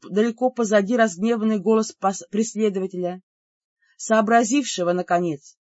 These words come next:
что над ним просто изощренно издевались. Подхватила полы длинной мантии и, покрываясь громадными мурашками, помчалась еще быстрее,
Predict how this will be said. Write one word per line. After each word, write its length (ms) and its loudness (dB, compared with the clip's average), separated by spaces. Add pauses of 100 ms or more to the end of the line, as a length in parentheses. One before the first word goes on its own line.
(120)
что 240 -4
над 200 2
ним 200 2
просто 420 -2
изощренно 500 -2
издевались. 960 -6 (1200)
Подхватила 580 4
полы 300 6
длинной 400 2
мантии 680 2 (800)
и, 120 -2
покрываясь 600 4
громадными 600 2
мурашками, 880 -2 (500)
помчалась 580 2
еще 380 -2
быстрее, 720 -4